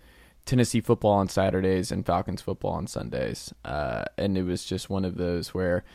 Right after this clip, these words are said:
you ask yourself a lot, um, is it worth it? Is it worth it to just destroy my, uh, destroy my fun levels every weekend for the foreseeable future? Because it doesn't seem like it's a,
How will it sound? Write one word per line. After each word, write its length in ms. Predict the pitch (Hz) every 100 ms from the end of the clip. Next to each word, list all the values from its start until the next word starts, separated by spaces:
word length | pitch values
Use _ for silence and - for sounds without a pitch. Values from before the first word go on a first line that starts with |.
| - - - - -
you 160 | 135 160
ask 260 | 151 -
yourself 380 | 104 - 90 -
a 40 |
lot, 480 | 87 87 76 - -
um, 360 | 90 82 82 87 -
is 160 | 151
it 140 | 165 87
worth 320 | 104 - -
it? 300 | - - -
Is 160 | - 110
it 120 | 113
worth 300 | 104 120 117
it 180 | 120 -
to 400 | - 104 98 98
just 260 | - 104 -
destroy 460 | 117 - 104 95
my, 420 | 95 92 92 104 - _ _ -
uh, 380 | 101 92 92 - -
destroy 340 | 104 - 123
my 360 | 120 107 104 127 - - _
fun 480 | - 107 104 107 98
levels 600 | 87 69 55 - - - - -
every 240 | 107 107
weekend 560 | 95 95 - 69 50 - -
for 300 | - 95 85
the 80 |
foreseeable 440 | - 101 - 85 -
future? 300 | 123 - -
Because 320 | - - -
it 220 | 50 -
doesn't 400 | - 50 - 50
seem 180 | - 50
like 240 | - -
it's 200 | - -
a, 180 | - 127